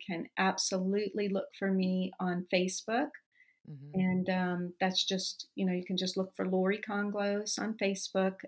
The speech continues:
Speaker 1: and, um, you can instant message me.
Speaker 2: Mm-hmm.
Speaker 1: Uh, that's probably the best way right now. I'm, I'm not
Speaker 2: Okay.
Speaker 1: on there a lot, but, um, that's probably the best way to, to get me, and I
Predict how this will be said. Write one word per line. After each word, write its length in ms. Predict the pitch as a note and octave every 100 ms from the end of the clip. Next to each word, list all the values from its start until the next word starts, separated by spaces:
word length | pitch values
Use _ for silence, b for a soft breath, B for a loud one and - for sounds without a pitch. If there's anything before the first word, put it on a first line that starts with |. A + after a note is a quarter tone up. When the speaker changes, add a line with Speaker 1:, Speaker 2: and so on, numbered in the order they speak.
| -
Speaker 1:
and, 420 | F#3+ F#3+ F#3 F#3
um, 440 | F#3 F3+ F3+ F3+ F#3 _ _ _ _ _ _ _ _ - - -
you 120 | G3+
can 200 | F#3+ F3
instant 400 | - G#3 - G3
message 480 | G3 G3+ - G3 -
me. 360 | G3 F#3+ F#3+ F#3+ B B B B B
Speaker 2:
Mm-hmm. 180 | C#3+ - G3+ G3
Speaker 1:
Uh, 20 |
that's 160 | C4+ E4
probably 260 | - A4 A4
the 60 | G#3+
best 300 | A3 G#3 -
way 200 | A3+ A#3
right 240 | F#3+ F#3
now. 520 | F#3+ G3 F3+ F3 F#3 - -
I'm, 180 | G3+ G3+
I'm 140 | G3+ A3+
not 120 | A3+
Speaker 2:
Okay. 120 | G3 D3
Speaker 1:
on 80 | A3+
there 160 | G#3+ G#3 G3
a 40 |
lot, 460 | F#3 F3+ A#3+ C#4 -
but, 320 | G#3 G3 F#3+ - -
um, 540 | G3+ F#3+ F#3 F3+ G3 - _ _ _ _ _ _ _ -
that's 200 | G3+ -
probably 260 | G#3+ F2+
the 80 | F3
best 260 | F3 F3 -
way 140 | F3+
to, 200 | F3+ F3 F3+
to 160 | -
get 220 | F#3 E3+
me, 100 | F#3
and 120 | F#3
I 140 | F3+